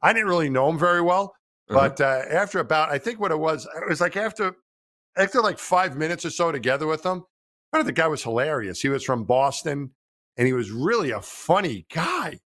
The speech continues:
Speaker 1: And we got along
Speaker 2: <laughs>
Speaker 1: really, it was, like, right away. It was, like, I think what it was, I'm standing next to him, and we were exchanging money in Canada. And as soon as we, we arrived, right, we, we landed, I think they flew us up to, we had a lot of stops.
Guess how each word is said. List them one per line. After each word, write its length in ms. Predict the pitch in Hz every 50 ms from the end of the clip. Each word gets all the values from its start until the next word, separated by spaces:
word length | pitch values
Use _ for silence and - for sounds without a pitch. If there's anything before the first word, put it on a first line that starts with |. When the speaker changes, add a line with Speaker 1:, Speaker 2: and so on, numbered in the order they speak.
| _ _ - - 523 523 440 -
Speaker 1:
And 100 | 135 131
we 80 | 143 139
got 220 | 123 156 202 233
along 280 | 196 180 170 170 160 151
Speaker 2:
<laughs> 20 |
Speaker 1:
really, 180 | 156 190 190 160
it 40 | 143
was, 140 | 143 160
like, 140 | 185 180 - 185
right 380 | 190 170 147 185 240 269 269
away. 240 | 226 190 220 240 196
It 80 | - - - - _ _ _ -
was, 100 | 147 175
like, 100 | 202 190
I 60 | 180
think 120 | 185 277 330
what 80 | 294 233
it 80 | 190
was, 180 | 202 202 175 -
I'm 120 | 160 147 -
standing 380 | - 196 208 208 165 170 160
next 260 | 160 196 190 - -
to 100 | - 156
him, 300 | 135 131 127 120 110 117 _ _ _ -
and 120 | 143 151
we 80 | 151 156
were 140 | 151 151
exchanging 600 | 143 - - - - 196 202 208 185 135 156 151 139
money 320 | 151 175 185 165 131 120
in 80 | 117 117
Canada. 520 | - - 175 170 160 139 120 98 85 85 - _ _ _ _ _ _ _ _ _ _ _ _
And 300 | - 139 147 143 143 165 156 151
as 100 | 123 -
soon 100 | 180 180
as 80 | 143
we, 140 | 156 156 147
we 180 | 156 147 143 143
arrived, 500 | 131 131 160 175 156 123 95 87 - -
right, 100 | 113 117
we, 140 | 123 127 131
we 300 | 127 147 151 135 160 156
landed, 360 | 143 165 190 196 190 180 175
I 40 | 175
think 180 | 262 247 220
they 80 | - 156
flew 300 | 120 - - 170 175 170
us 220 | 170 151 - - -
up 200 | 156 151 - -
to, 300 | - 151 135 127 123 127 117 170
we 120 | 165 196
had 100 | 214 202
a 40 | 180
lot 260 | 160 170 185 190 175
of 100 | 147 117
stops. 760 | - - - - - 156 127 104 - _ - - - -